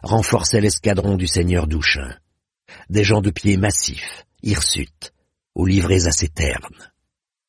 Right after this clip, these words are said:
Le bâtard a sifflé ses chiens au roman »,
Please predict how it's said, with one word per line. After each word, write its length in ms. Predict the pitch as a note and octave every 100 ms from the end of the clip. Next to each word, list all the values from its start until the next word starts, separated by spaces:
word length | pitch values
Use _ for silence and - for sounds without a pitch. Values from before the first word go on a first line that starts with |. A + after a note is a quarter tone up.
| _ _ _ _ _ _ _ _ -
Le 120 | E2
bâtard 540 | E2+ F#2+ B2 B2 A2+
a 80 | A2+
sifflé 480 | - G#2+ - F#2+ G#2+
ses 160 | -
chiens 400 | G#2+ - G2+ G2+
au 80 | G#2
roman », 400 | A2 B2+ A#2 -